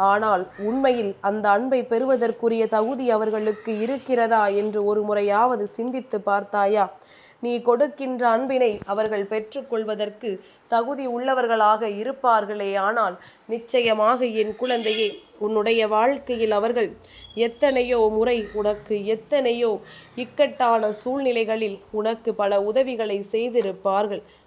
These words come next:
ஆனால் இவர்கள் உனக்கு எந்த வகையிலும் எந்த ஒரு உதவிகளையும் இது நாள் வரையிலும் செய்தது கிடையாது. உனக்கு எத்தனை துன்பங்களை கொடுக்க முடியுமோ அத்தனை துன்பங்களை கொடுத்து கொண்டிருக்கின்றார்கள்.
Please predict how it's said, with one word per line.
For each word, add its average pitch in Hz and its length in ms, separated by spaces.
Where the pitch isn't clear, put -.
ஆனால் 196 360
இவர்கள் 240 440
உனக்கு 247 400
எந்த 285 200
வகையிலும் 220 560
எந்த 277 260
ஒரு 208 240
உதவிகளையும் 214 760
இது 240 180
நாள் 220 280
வரையிலும் 208 520
செய்தது 233 540
கிடையாது. 208 580
உனக்கு 214 460
எத்தனை 233 500
துன்பங்களை 233 680
கொடுக்க 254 460
முடியுமோ 214 480
அத்தனை 233 440
துன்பங்களை 247 560
கொடுத்து 220 400
கொண்டிருக்கின்றார்கள். 202 1000